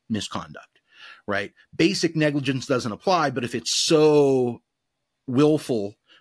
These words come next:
or if it's kind of wanton neglect, that can trigger liability on your part. The obvious example here is, let's say instead of just knowing there's stuff back there, Noah's like, "Man, I'm tired of these kids cutting across my yard."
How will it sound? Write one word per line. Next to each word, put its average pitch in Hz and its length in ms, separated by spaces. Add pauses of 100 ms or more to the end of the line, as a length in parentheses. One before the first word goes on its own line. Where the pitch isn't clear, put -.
or 113 440
if 127 200
it's - 280
kind 123 200
of 98 100
wanton 117 680
neglect, 101 520 (320)
that 147 360
can 123 680
trigger 113 600 (540)
liability 120 480
on 110 80
your 107 80
part. 113 180
The 160 100
obvious 208 400
example 151 320
here 139 180
is, 127 320 (520)
let's 165 240
say 160 180
instead 139 320
of 127 100
just 123 160
knowing 135 360
there's 104 180
stuff 104 200
back 104 220
there, 104 160
Noah's 117 280
like, 104 120
"Man, 156 180
I'm 165 200
tired 196 300
of 151 60
these 131 160
kids 123 220
cutting - 260
across 117 340
my 110 120
yard." 101 280